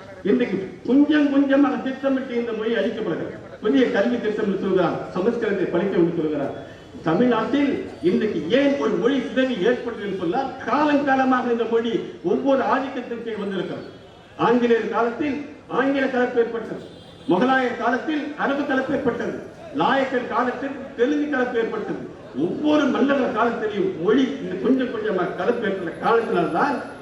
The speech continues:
இன்றைக்கு சமஸ்கிருதத்தினுடைய கலப்பு இல்லாமல் தான் இப்ப என்ன ஆச்சு? தமிழன் சங்க காலத்தில் வாழ்ந்த வாழ்க்கை அவன் காலத்தில் வீரத்தையும்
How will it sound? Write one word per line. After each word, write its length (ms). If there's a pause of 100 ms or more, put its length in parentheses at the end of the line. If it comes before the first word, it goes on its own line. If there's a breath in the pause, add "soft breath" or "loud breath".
(140)
இன்றைக்கு 560 (920)
சமஸ்கிருதத்தினுடைய 1080
கலப்பு 320
இல்லாமல் 320
தான் 160 (420)
இப்ப 240
என்ன 180
ஆச்சு? 260 (580)
தமிழன் 460 (680)
சங்க 320
காலத்தில் 440
வாழ்ந்த 260
வாழ்க்கை 400 (440)
அவன் 240 (120)
காலத்தில் 560
வீரத்தையும் 640